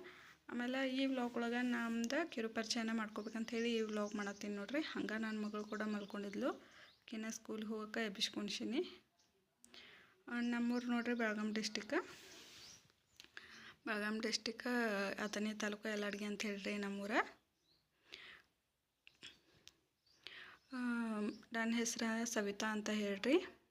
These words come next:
ನಂದು ಎಜುಕೇಷನ್ ಡಿಗ್ರಿ ಕಂಪ್ಲೀಟ್ ಆಗೈತಿ. ಆಮೇಲೆ ಇಲ್ಲಿ ನೋಡ್ರಿ ನಮ್ಮ ಪಾಪುಗ, ನಮ್ಮ ಪಾಪುನ ಗೋಣ ಈ ರೀತಿ ಕ್ರಾಸ್ ಆಗಿ ನೋಡ್ತಾನ ಒಂದ್ ಸ್ವಲ್ಪ. ಆ, ಅದಕ್ಕೆ ಈ ರೀತಿ ಅದು ಅವಂಗ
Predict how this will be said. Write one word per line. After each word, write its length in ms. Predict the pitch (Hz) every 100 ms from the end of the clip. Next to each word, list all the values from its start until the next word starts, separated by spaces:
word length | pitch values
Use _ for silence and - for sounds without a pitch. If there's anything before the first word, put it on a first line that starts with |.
| _ _ _ _ _ _ - - _ -
ನಂದು 220 | 220 226
ಎಜುಕೇಷನ್ 640 | 220 - 226 - 226 226
ಡಿಗ್ರಿ 240 | 208 202 202
ಕಂಪ್ಲೀಟ್ 400 | 208 190 196 196
ಆಗೈತಿ. 340 | 190 190 311 403 - - _ -
ಆಮೇಲೆ 520 | 214 208 208 214 214
ಇಲ್ಲಿ 140 | 208 208
ನೋಡ್ರಿ 260 | 214 233 359 - - - - - - -
ನಮ್ಮ 180 | 220 214
ಪಾಪುಗ, 400 | 220 214 233 247 254 262 226 226 - - -
ನಮ್ಮ 120 | 240
ಪಾಪುನ 420 | 240 233 233 254
ಗೋಣ 200 | 247 240
ಈ 220 | 247 233
ರೀತಿ 280 | 233 220 233
ಕ್ರಾಸ್ 500 | - - 220 226 233
ಆಗಿ 180 | 240 240
ನೋಡ್ತಾನ 420 | 233 220 214 220
ಒಂದ್ 240 | 214 208 208
ಸ್ವಲ್ಪ. 280 | 202 - 285 370 - - - - - _ -
ಆ, 200 | 226 220
ಅದಕ್ಕೆ 440 | 214 220 233 233
ಈ 20 | 226
ರೀತಿ 340 | 220 220 262
ಅದು 360 | 247 226 214 220
ಅವಂಗ 240 | 214 214